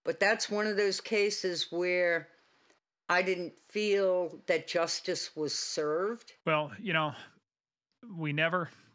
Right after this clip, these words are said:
Speaker 2: justice isn't perfect, and that's the whole thing. But there's sometimes you wish, "Man, we, we need a do-over on this one." You know, the only, the only,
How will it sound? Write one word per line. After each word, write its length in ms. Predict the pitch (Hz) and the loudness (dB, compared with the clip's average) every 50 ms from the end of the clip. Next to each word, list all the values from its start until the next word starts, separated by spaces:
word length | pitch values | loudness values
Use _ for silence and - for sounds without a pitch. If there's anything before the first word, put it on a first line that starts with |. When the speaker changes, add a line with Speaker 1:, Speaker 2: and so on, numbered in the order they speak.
| _ - | _ 0
Speaker 2:
justice 420 | - 160 156 - - 180 156 - | 2 2 2 2 0 -2 -2 0
isn't 260 | 170 151 131 147 - | 0 0 -2 -2 -4
perfect, 420 | - - 156 151 143 - 139 127 - | -4 -2 -2 -2 0 -2 -4 -2 0
and 60 | 139 | 0
that's 160 | 135 131 - | 0 0 2
the 60 | - | 0
whole 80 | 135 127 | -2 0
thing. 140 | 123 143 135 | 0 -2 0
But 140 | 127 131 117 | 0 -2 -2
there's 160 | 135 123 - | -2 -2 -2
sometimes 480 | - 151 147 143 - 143 139 135 123 - | -2 -2 -2 0 0 0 0 0 -2 -4
you 80 | 131 | -2
wish, 240 | 123 127 123 - - | -2 -2 -4 -2 -2
"Man, 180 | - 135 127 131 | 0 0 0 0
we, 180 | 139 170 196 185 | -2 -4 -4 -4
we 120 | 160 180 | -4 -4
need 180 | 185 175 156 131 | -2 -2 0 -2
a 40 | 120 | -2
do-over 520 | 104 113 127 123 120 117 117 110 113 113 | -2 -2 -2 0 0 -2 -2 -2 -4 -4
on 120 | 110 110 | -4 -4
this 240 | 113 117 113 - - | -4 -4 -4 -4 -4
one." 180 | 113 107 104 - | -6 -6 -6 -6
You 100 | 139 135 | -6 -4
know, 220 | 127 120 117 117 110 _ - - - - - - - _ | -2 -2 -4 -4 -8 _ -20 -20 -20 -20 -20 -20 -10 _
the 100 | - 165 | 0 2
only, 220 | 170 185 190 175 156 | 2 2 0 -2 -2
the 200 | 139 147 151 160 | 0 2 2 2
only, 300 | 165 165 160 151 143 | 2 2 0 -2 -2